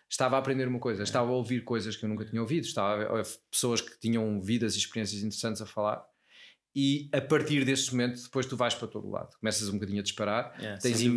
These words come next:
Speaker 1: imensos, ah, ah, podcasts de quase de autoajuda. O meu preferido é um, assim, desse género de,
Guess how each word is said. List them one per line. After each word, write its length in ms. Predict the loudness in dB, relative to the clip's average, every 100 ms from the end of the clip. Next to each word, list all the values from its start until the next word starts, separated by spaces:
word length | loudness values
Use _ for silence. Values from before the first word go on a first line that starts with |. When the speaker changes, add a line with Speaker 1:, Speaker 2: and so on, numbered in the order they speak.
| 4
Speaker 1:
imensos, 440 | 2 2 2 2
ah, 400 | 0 0 0 0
ah, 20 | -2
podcasts 680 | 0 0 0 2 2 0
de 300 | -2 -2 -2 -4 -16 _
quase 220 | 0 2
de 60 | 2
autoajuda. 760 | 2 2 2 2 0 2 0
O 60 | 2
meu 200 | 2 2
preferido 480 | 2 -6 -2 -2 -2
é 80 | -2
um, 320 | -2 -2 -2 -2
assim, 360 | -2 0 0
desse 280 | 0 0 0
género 260 | 0 -2 -2
de, 300 | -2 -2